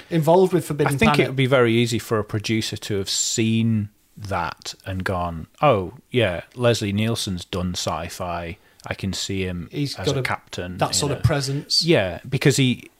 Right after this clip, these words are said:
Speaker 2: i-, in a way, he's the, he's like the super ego in this. He's trying to keep it all together when things do start to go sideways.
Speaker 1: Yeah.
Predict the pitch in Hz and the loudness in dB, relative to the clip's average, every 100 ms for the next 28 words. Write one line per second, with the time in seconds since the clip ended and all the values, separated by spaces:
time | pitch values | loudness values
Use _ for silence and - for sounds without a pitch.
0 | - 131 - 143 135 107 110 107 95 107 | 0 0 2 2 4 4 4 4 2 0
1 | 101 95 - 95 90 - 101 107 120 98 | -2 -4 -4 -4 -4 -6 -4 -2 0 -2
2 | - - - 98 - - 98 101 101 98 | -4 -6 -2 -2 -2 -6 -4 -4 0 0
3 | 87 87 - - _ _ 101 95 90 87 | 0 -4 -10 -20 _ _ -2 0 0 -4
4 | - - 104 101 - 104 95 98 98 - | -6 -2 0 0 0 -2 -2 -4 -4 -4
5 | 92 - 95 90 - 90 - 92 90 82 | -2 -2 -2 -4 -6 -8 -6 -4 -4 -8
6 | 80 92 87 85 92 85 - 95 90 - | -6 -8 -8 -8 -8 -8 -8 -6 -6 -6
7 | 90 - - 87 85 - 104 101 87 85 | -8 -8 -10 -8 -6 -4 -4 -4 -6 -8
8 | 87 - - _ _ _ _ - 139 110 | -8 -10 -14 _ _ _ _ -6 -4 -6